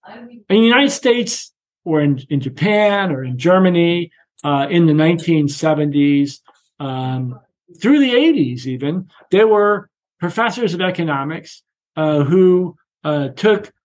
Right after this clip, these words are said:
Marxist economics as a major part of their approach to economic theory. Um, there are zero people like that now, except for, of course, you know, bloggers. But, um,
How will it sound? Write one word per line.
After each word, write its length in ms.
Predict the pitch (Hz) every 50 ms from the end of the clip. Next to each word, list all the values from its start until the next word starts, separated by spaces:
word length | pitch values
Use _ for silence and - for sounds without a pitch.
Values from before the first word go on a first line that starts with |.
| _ -
Marxist 840 | 135 151 170 180 202 202 202 - 190 185 175 165 - - _ _ _ _ _ _
economics 760 | 180 180 180 - 185 175 170 175 185 202 208 208 208 - - _ _ _ _ _
as 180 | - 190 202 196
a 80 | 220 214
major 380 | 214 214 220 233 214 233 226
part 300 | - - 233 247 247 247
of 100 | 240 226
their 260 | 226 226 226 226 226
approach 480 | 226 220 226 - 233 233 240 233 - -
to 100 | - 226
economic 580 | 226 220 226 220 214 220 220 220 220 220 214 -
theory. 560 | - - 294 320 339 294 165 127 127 123 123 - _ _ _ _ _ -
Um, 340 | 147 147 147 143 139 131 - _ _ _
there 180 | - 175 190 185
are 60 | 170
zero 400 | 143 123 175 226 240 214 170 143
people 320 | 127 135 135 131 120 120 120
like 200 | 123 117 113 -
that 220 | 127 120 123 127
now, 440 | 123 123 123 117 113 120 131 - _ _ _ _ -
except 380 | 139 135 - - 175 156 -
for, 140 | - 147 139
of 100 | 127 127
course, 320 | - 147 139 131 127 - -
you 60 | 131
know, 200 | 123 117 117 113
bloggers. 720 | 101 - 147 151 151 165 190 170 135 117 120 120 120 -
But, 240 | - 135 131 131 -
um, 240 | 139 139 139 139